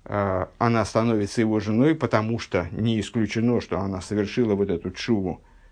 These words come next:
берега хада в одно мгновение. Н-, не-, нет у нас возможности исследовать ситуацию глубже и сказать: «Нет, у нее м-, не могло хватить времени на то, чтобы». Нет, она могла совершить тшуву из любви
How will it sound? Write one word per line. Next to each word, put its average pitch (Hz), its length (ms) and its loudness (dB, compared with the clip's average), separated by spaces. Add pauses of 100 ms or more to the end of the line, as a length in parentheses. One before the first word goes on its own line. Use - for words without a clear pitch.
(280)
берега 107 500 0
хада 87 460 -2 (420)
в 104 100 -4
одно 107 260 0
мгновение. 123 800 0 (100)
Н-, 107 180 -4 (360)
не-, 120 340 0
нет 123 480 0 (300)
у 127 80 2
нас 110 280 0
возможности 113 680 0
исследовать 104 460 0
ситуацию 110 520 -2
глубже 117 520 0 (320)
и 113 80 2
сказать: 110 420 2
«Нет, 95 240 0
у - 40 -10
нее 95 120 -2
м-, 95 180 -2
не 104 120 0
могло 117 260 2
хватить 98 400 -6
времени 127 420 4
на 107 200 -2
то, 113 200 -2
чтобы». 95 480 -2 (360)
Нет, 208 240 -4
она 113 180 2
могла 120 300 2
совершить 113 440 0
тшуву 123 340 2
из 110 280 -4
любви 123 640 2